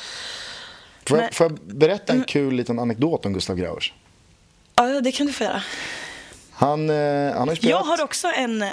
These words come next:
Speaker 2: anekdot om Gustav Grauers,
Speaker 1: Okej,
Speaker 2: faktiskt.
Speaker 1: kul.
Speaker 2: Ja, och vi ska hedra hans <laughs> minne lite grann här.
Speaker 1: Han, eh, han har ju spelat fotboll.
Speaker 2: Mm.
Speaker 1: Jag har inte stenkoll på var, var han spelade fram till tvåtusen tio.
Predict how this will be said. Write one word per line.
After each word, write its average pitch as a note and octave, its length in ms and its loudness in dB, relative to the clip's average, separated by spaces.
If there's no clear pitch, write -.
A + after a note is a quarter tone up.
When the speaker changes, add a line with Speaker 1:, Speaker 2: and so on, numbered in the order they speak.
Speaker 2:
anekdot - 600 -2
om F#3 200 0
Gustav F3+ 260 -2
Grauers, E3 460 -4
Speaker 1:
Okej, A3 80 -4
Speaker 2:
faktiskt. - 540 -4
Speaker 1:
kul. A#3 260 0
Speaker 2:
Ja, G3+ 60 -4
och G3+ 60 -2
vi G3+ 80 0
ska G3+ 140 0
hedra G#3 440 0
hans G#3+ 340 -2
<laughs> - 0 -
minne C4 380 6
lite A#3+ 260 0
grann F#3 280 0
här. - 200 -4
Speaker 1:
Han, C#3 420 0
eh, D3 60 4
han C#3+ 100 2
har D#3+ 40 2
ju E3 60 2
spelat D#3 260 2
fotboll. - 340 0
Speaker 2:
Mm. G3+ 180 0
Speaker 1:
Jag E3+ 60 8
har G3 60 6
inte A3 200 0
stenkoll F#3 680 2
på C3+ 360 2
var, B2 800 2
var D3+ 640 2
han B2+ 220 0
spelade G#2+ 540 2
fram A#2 520 0
till G2+ 460 -2
tvåtusen G#2 380 -2
tio. B2+ 360 0